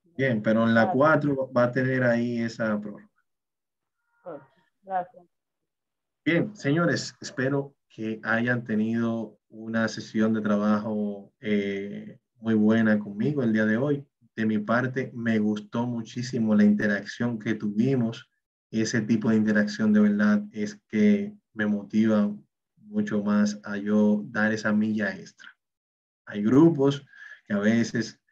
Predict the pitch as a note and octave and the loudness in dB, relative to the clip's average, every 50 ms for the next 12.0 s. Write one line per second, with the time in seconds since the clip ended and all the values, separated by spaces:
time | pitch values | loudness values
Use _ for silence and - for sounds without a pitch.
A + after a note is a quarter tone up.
0 | _ _ _ _ _ _ - - A2 G#2+ G#2+ G#2+ G#2+ G#2+ G#2+ G#2 G#2 G#2 G#2 G#3 | _ _ _ _ _ _ -6 -2 0 0 2 2 2 4 4 4 4 2 0 -2
1 | - - _ _ _ _ _ _ _ _ _ _ _ _ _ - _ D3+ E3+ F3 | -4 -10 _ _ _ _ _ _ _ _ _ _ _ _ _ -8 _ 0 0 2
2 | F#3 G3 F3 - G3 F#3+ F#3+ F#3+ F#3+ F#3 F3 D#3+ D#3 D#3+ D3+ - - E3+ E3 E3+ | 2 0 0 0 0 0 0 2 2 2 2 0 -2 -4 -6 -6 -4 -4 -4 -4
3 | E3 D#3 C#3 C3+ C3 C3 C3 B2+ C3 C3+ C#3+ C3+ B2 C3 C#3 D3+ D#3+ D#3+ D#3 D#3+ | -2 -2 -2 0 0 -2 -2 -2 -2 -2 -2 -2 0 0 0 0 -2 -4 -4 -2
4 | E3 E3 D#3 C#3 B2+ C3 C3+ D3 D3+ C#3+ C3 A#2+ A#2+ B2+ C3 C3+ B2+ - C3+ C3 | -2 -2 -2 -2 -2 -2 -2 -2 -2 -2 -2 -2 -2 -2 -4 -4 -4 -4 -4 -4
5 | B2+ - C#3+ C#3 - D3 C3 A#2 G#2 - - - C3 A#2+ A#2+ B2+ A2+ - - - | -2 -2 -2 -2 -2 -2 -2 -4 -6 -6 -8 -6 -6 -4 -4 -4 -4 -6 -10 -16
6 | - - - - - - - - _ _ _ _ - B2+ C3 C3 C3 B2 A#2+ A2+ | -20 -20 -18 -18 -18 -18 -20 -20 _ _ _ _ -2 0 2 2 2 2 0 -2
7 | G#2+ G#2+ - _ - A2 A2+ A2+ A2 G#2+ G#2+ A2 A2+ A#2 C#3 B2+ B2+ C3 B2 G#2+ | -4 -8 -12 _ -8 -6 -4 -2 -2 0 0 0 -2 -2 -2 0 0 0 -2 -2
8 | - C#3 C3 B2+ B2 A#2+ B2 B2 A#2+ A2+ A2 G#2+ G#2 G#2+ G#2 - - _ - A2 | -4 -4 -4 -2 -2 -2 -2 -2 -2 -2 -4 -4 -6 -8 -10 -12 -14 _ -12 -10
9 | A2 A2+ A#2 A#2 C#3+ B2+ B2+ B2 A#2 B2 C3+ C3 B2+ B2 A#2 A#2+ A#2+ - - A2+ | -8 -8 -6 -4 -2 -2 0 -2 0 0 0 0 2 2 2 0 -2 -2 -6 -8
10 | G#2 - A2 G#2+ G#2 A#2 A2 A#2 A2 - A2 G#2 A2 A2 G#2 A#2 A2+ A2+ A2+ A2 | -6 -4 -2 -2 0 0 -2 -2 -2 -4 -4 -2 -2 -2 -2 -2 -2 -2 -2 -4
11 | - - A2+ A#2+ B2+ A#2+ A#2 A2 G#2+ A2+ B2+ C#3+ C#3+ - A2 G#2 G#2 G#2 - | -4 -4 -4 -4 -4 -2 -2 -2 -2 -2 -2 -4 -4 -2 -2 -2 -2 -4 -10